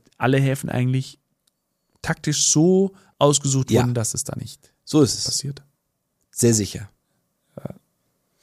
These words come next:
Speaker 2: Aber es gab sowas auch schon in Warnemünde. Da war der Wind so stark, dass das Schiff nicht einlaufen konnte.
Speaker 1: Das hast du mir, glaub ich, erzählt.
Speaker 2: Da musste man kurz umdisponieren.
Speaker 1: Also wenn wir jetzt schon gerade in diesem Bereich sind, dann würde mich schon noch, noch mal interessieren.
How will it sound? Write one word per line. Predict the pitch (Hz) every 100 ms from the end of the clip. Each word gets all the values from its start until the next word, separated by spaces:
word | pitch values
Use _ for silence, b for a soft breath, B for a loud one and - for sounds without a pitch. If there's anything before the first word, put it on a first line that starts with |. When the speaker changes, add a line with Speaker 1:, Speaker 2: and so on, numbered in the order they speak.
| _
Speaker 2:
Aber | - 95
es | -
gab | 87 -
sowas | 185 196 -
auch | 147
schon | 190
in | 180
Warnemünde. | 175 202 220 226 185 95 _ _ b b b _
Da | 92
war | 104
der | 110
Wind | 110 110
so | 113 156
stark, | - 113 170 -
dass | 123
das | 120
Schiff | - 139
nicht | 147
einlaufen | - - 98 95
konnte. | 92 92
Speaker 1:
Das | 92 139
hast | 127 -
du |
mir, | 151
glaub | 143
ich, | 135
erzählt. | 127 - 135 - _ _ _ _ _ _ _ _
Speaker 2:
Da | 95
musste | 110 - -
man | 120 131 127 B B B
kurz | _ 139 143
umdisponieren. | 131 107 - 110 104 98 - _ _ _ _ _ _ _ _ _ _ _ _ _ _ _ _ _ _ -
Speaker 1:
Also | 139 110
wenn | 110
wir | 143
jetzt | -
schon | 170
gerade | 151 143 147
in |
diesem | 135 139
Bereich | 127 131 135
sind, | 160
dann | 139 127
würde | 156 -
mich | -
schon | 160
noch, | 165
noch | 160 151
mal | 151
interessieren. | 165 160 - -